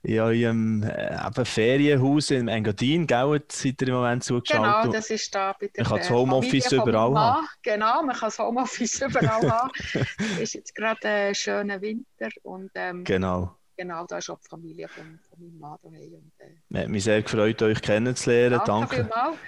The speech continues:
Speaker 1: für die Zeit, die ihr euch genommen habt und
Speaker 2: Danke.
Speaker 1: alles Gute, Gottes
Speaker 2: Danke fürs
Speaker 1: Segen.
Speaker 2: Interesse. Danke gleichfalls euch auch.
Speaker 1: Danke euch, Frau Famos.
Speaker 2: Adi, Herr Wüttrich.
Speaker 1: Und ich möchte gerne noch den Hinweis machen auf unseren YouTube-Kanal von LiveNet. Könnt ihr da natürlich abonnieren und dann bekommt ihr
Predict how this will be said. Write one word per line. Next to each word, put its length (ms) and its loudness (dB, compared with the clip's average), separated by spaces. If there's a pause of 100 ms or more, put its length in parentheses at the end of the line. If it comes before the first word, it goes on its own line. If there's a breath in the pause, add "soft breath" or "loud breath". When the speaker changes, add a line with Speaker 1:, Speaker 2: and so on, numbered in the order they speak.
(120)
Speaker 1:
für 120 0
die 160 0
Zeit, 240 2
die 40 2
ihr 220 0
euch 100 -2
genommen 320 2
habt 340 0
und 60 2
Speaker 2:
Danke. 520 -2
Speaker 1:
alles 280 2
Gute, 380 2
Gottes 440 -2
Speaker 2:
Danke 280 0
fürs 240 -4
Speaker 1:
Segen. 120 -10
Speaker 2:
Interesse. 140 -18
Danke 320 -4
gleichfalls 680 -8
euch 160 -8
auch. 240 -4
Speaker 1:
Danke 160 -6
euch, 240 -2
Frau 320 -8
Famos. 300 -2
Speaker 2:
Adi, 140 -2
Herr 140 -2
Wüttrich. 400 -8 (540 loud breath)
Speaker 1:
Und 180 0
ich 60 6
möchte 160 4
gerne 200 2
noch 80 2
den 100 2
Hinweis 360 2
machen 380 0
auf 420 2
unseren 280 0
YouTube-Kanal 1000 0
von 160 -2
LiveNet. 440 -2
Könnt 320 -2
ihr 40 -2
da 360 0
natürlich 480 -2
abonnieren 800 2
und 200 -4
dann 100 0
bekommt 440 -4
ihr 80 -2